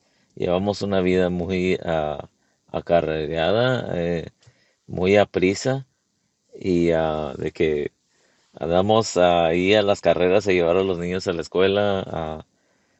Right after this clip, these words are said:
darles de comer, llevarlos a la escuela y,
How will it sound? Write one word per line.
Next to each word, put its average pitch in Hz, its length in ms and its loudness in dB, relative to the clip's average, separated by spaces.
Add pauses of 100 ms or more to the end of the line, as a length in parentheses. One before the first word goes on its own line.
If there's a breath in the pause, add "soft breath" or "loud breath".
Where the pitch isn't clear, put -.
(100)
darles 104 360 6
de 107 100 2
comer, 101 440 0
llevarlos 104 340 0
a 101 40 0
la 92 80 -2
escuela 104 580 0
y, 87 520 -6